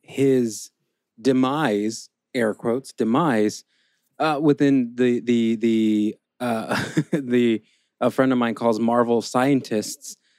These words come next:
that have discovered in the episodes when you break it down, um, how he's not exactly disintegrating,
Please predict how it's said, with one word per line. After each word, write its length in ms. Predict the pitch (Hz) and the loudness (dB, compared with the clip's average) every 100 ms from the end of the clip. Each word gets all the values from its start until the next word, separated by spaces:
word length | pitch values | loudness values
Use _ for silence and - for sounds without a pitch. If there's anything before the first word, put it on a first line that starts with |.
| _ | _
that 400 | 139 143 127 120 | -20 -10 -2 0
have 120 | 117 110 | 0 0
discovered 640 | 117 - 190 180 143 123 | -2 0 0 2 2 2
in 220 | 143 139 | 2 2
the 100 | 127 | 2
episodes 420 | 135 143 135 123 113 | 2 0 0 0 0
when 140 | 117 | 0
you 80 | 110 | 0
break 340 | 107 135 131 127 | -2 0 2 0
it 120 | 104 | 0
down, 540 | 131 160 123 110 120 _ _ _ - | 0 2 0 0 -4 _ _ _ -4
um, 340 | 127 110 110 | 0 0 -2
how 400 | - 131 120 113 | -2 0 2 2
he's 420 | 113 147 143 120 | 0 2 2 2
not 300 | 127 139 147 | 0 0 0
exactly 560 | 127 107 131 123 120 110 | -2 -2 -2 -2 -2 -2
disintegrating, 960 | 110 - 156 170 123 107 104 107 110 | -2 -2 0 0 0 0 0 0 -2